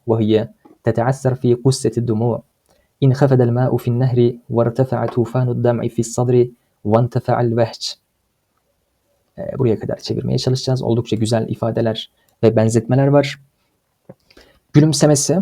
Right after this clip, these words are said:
onun gülümsemesi, buradaki ha zamiri bir kadına dönüyor fakat hangi kadın olduğu belli değil burada.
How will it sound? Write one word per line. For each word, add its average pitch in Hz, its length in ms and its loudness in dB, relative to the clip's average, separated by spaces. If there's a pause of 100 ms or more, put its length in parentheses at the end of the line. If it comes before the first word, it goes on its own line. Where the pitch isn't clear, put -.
(460)
onun 135 220 2
gülümsemesi, 113 680 -2
buradaki 120 340 0
ha 113 160 0
zamiri 110 260 -2
bir 113 140 2
kadına 117 320 -2
dönüyor 123 300 0
fakat 113 260 -6
hangi 117 180 -2
kadın 113 220 -2
olduğu 101 260 -6
belli 113 220 0
değil 139 200 4
burada. 139 320 2